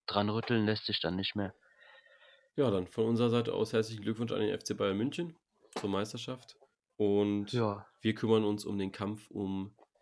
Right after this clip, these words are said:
Speaker 2: die Vize. Und da sind wir bei Borussia Dortmund erstmal, die ja momentan auf Platz zwei stehen.
Speaker 1: Ja,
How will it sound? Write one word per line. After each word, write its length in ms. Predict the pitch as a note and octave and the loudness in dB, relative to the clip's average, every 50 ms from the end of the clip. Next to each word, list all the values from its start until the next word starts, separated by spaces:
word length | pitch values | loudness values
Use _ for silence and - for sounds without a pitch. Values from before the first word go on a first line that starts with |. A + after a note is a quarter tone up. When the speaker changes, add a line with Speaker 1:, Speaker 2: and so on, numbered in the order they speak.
| _ _ _ _ _ _ _ _ - | _ _ _ _ _ _ _ _ -4
Speaker 2:
die 160 | - A2 A2+ - | -4 -4 -2 0
Vize. 480 | D#3 F3 - - B2+ C#3+ F#3 - - _ _ _ _ _ _ _ _ - - - - _ _ _ _ _ | -2 -2 4 6 6 6 6 4 -6 _ _ _ _ _ _ _ _ -20 -20 -20 -20 _ _ _ _ _
Und 400 | - A2 B2 D3+ E3 - - - - - | 2 4 4 4 4 0 -4 -12 -4 -2
da 100 | G#2 G#2 | -2 -2
sind 280 | G2 G#2 A2+ A#2+ A#2 C3+ | 0 0 -2 -2 0 4
wir 200 | C#3 C#3+ B2+ G#2 | 4 4 4 2
bei 480 | G2 F#2 F#2 F#2+ G#2 A#2 C3+ D3 C#3+ - - _ _ - - - _ _ _ - | 0 2 4 4 4 4 4 2 -4 -8 -18 _ _ -20 -20 -20 _ _ _ -8
Borussia 300 | - C3 D#3 D#3+ F3+ F3 | -2 -2 0 0 0 2
Dortmund 320 | F#3 D#3 G#2 F2+ E2+ - | 2 2 2 0 -4 -8
erstmal, 360 | - B1+ - - A#2 - - - _ _ _ _ - - - - _ _ _ _ _ _ _ _ _ _ _ _ _ _ _ _ _ _ _ _ _ _ _ _ _ _ - | -10 -14 -14 -16 -18 -20 -20 -20 _ _ _ _ -20 -20 -20 -20 _ _ _ _ _ _ _ _ _ _ _ _ _ _ _ _ _ _ _ _ _ _ _ _ _ _ -12
die 60 | - | -8
ja 80 | - A#2 | -6 -2
momentan 340 | A2 A2 G#2+ G#2+ A#2 A#2 G#2+ | 0 0 -2 0 0 -2 -2
auf 100 | G#2 - | -2 -2
Platz 180 | - A2 - | -8 -8 -8
zwei 140 | - - - | -6 -10 -10
stehen. 260 | - - - - - - _ _ _ _ _ - _ _ _ _ _ _ _ _ _ _ _ _ _ _ _ _ _ _ _ _ _ _ _ _ _ _ _ _ _ _ _ _ - | -10 -12 -16 -18 -20 -20 _ _ _ _ _ -20 _ _ _ _ _ _ _ _ _ _ _ _ _ _ _ _ _ _ _ _ _ _ _ _ _ _ _ _ _ _ _ _ -8
Speaker 1:
Ja, 460 | - B2+ B2 A#2 A2 G#2+ G#2 G2+ | -2 2 4 6 6 6 6 4